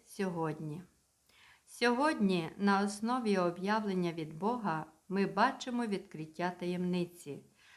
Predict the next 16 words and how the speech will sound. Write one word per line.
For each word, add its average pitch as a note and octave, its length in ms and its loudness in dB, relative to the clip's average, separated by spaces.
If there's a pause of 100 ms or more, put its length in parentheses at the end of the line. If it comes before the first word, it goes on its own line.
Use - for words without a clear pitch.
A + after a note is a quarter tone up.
(120)
що - 280 0
церква C4 540 0
має A#3+ 320 2
бути A#3 360 -2
співучасником G#3 1200 -2
з - 80 -10
нашим E3 460 -2
Господом G3+ 760 -4 (340)
у F3 100 -6
славі F3 480 0 (140)
царства. - 680 -8 (800)
Отже, F#3 600 2 (600)
на G3+ 160 6
основі B3 520 0
божественного G3+ 1000 0
заміру F3+ 720 0